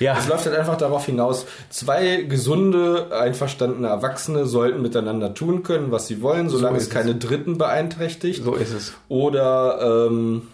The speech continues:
Speaker 2: oder
Speaker 1: Die Sache ist
Speaker 2: sie
Speaker 1: eig-
Speaker 2: selber dich in eine Situation bringt, wo sie, äh, bleibende Schäden davon tra-,
Speaker 1: Die Sache ist,
Speaker 2: tragen.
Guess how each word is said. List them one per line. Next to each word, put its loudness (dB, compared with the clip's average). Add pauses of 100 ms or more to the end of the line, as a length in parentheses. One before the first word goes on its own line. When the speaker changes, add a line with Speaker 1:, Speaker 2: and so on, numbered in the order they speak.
(380)
Speaker 2:
oder 2
Speaker 1:
Die 2
Sache 0
ist 0
Speaker 2:
sie 0
Speaker 1:
eig- 0
Speaker 2:
selber 0
dich -2
in -6
eine 0
Situation -2
bringt, -2
wo 0
sie, -4 (580)
äh, 2
bleibende -2
Schäden -2
davon -8
tra-, -10
Speaker 1:
Die -2
Sache -2
ist, 0
Speaker 2:
tragen. 0